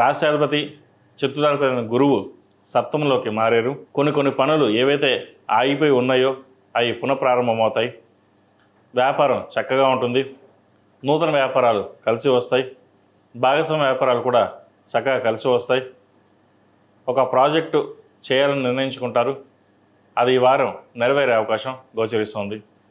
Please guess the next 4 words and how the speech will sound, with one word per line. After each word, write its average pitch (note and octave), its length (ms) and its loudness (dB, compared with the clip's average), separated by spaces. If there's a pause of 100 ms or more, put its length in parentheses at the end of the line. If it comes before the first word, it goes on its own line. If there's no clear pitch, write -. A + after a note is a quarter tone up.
(220)
అయితే D3+ 260 0 (960)
ఈ B2+ 100 -4 (100)
రాశి D#3+ 300 0
వారికి D3 360 0